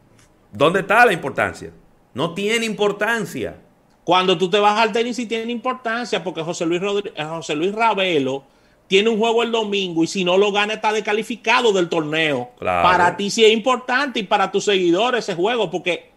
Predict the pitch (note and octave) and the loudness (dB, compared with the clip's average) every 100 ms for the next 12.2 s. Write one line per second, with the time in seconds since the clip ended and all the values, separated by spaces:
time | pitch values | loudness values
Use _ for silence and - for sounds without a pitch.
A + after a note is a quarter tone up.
0 | _ F3+ F#3 F3+ G3+ F3+ G3+ D4 D4 G3+ | _ -2 -2 0 0 0 -2 -2 -2 -4
1 | F3 D#3+ - D#3+ E3+ E3+ D3 D#3+ G#3+ B3 | -4 -4 -2 -4 -2 -6 -4 -4 -4 -4
2 | A#3 F3 F3+ F3 - D#3 C#3+ C#3+ A#2+ G#2 | -8 -8 -8 -10 -12 -12 -8 -6 -6 -10
3 | G#2+ C#3 _ _ _ _ _ _ _ - | -14 -20 _ _ _ _ _ _ _ -14
4 | B2+ - E3+ - F#3+ F3+ F3+ F#3+ F#3 E3 | -10 -6 -8 -2 2 2 0 -6 -8 -8
5 | D3+ D#3 D#3+ E3 D#3 C#3+ C3+ A2+ A2+ G3+ | -10 -6 -6 -4 -6 -6 -8 -6 -8 -12
6 | _ _ _ _ _ - A#2 - C#3+ C3+ | _ _ _ _ _ -8 -8 -4 -6 -6
7 | - C3+ B2 C3 B2 B2 A2+ A#2+ C#3 D3+ | -8 -8 -6 -8 -8 -8 -8 -8 -6 -4
8 | C#3+ B2 - E2 D#2+ D#2 B2+ E2 _ _ | -4 -4 -6 -4 -4 -6 -10 -12 _ _
9 | _ - B2+ C3+ C3+ C#3+ C#3+ D3 C3+ B2 | _ -12 -6 -2 -2 -2 -4 -2 -2 -4
10 | A#2 A#2 - - B2 A#2+ B2 C#3 - C#3+ | -8 -12 -12 -14 -10 -8 -8 -8 -6 -6
11 | D3 D3+ C#3+ C#3 C#3 C#3+ D3 C#3 G#2+ G#2 | -6 -8 -6 -4 -6 -8 -6 -6 -6 -12
12 | D3 | -18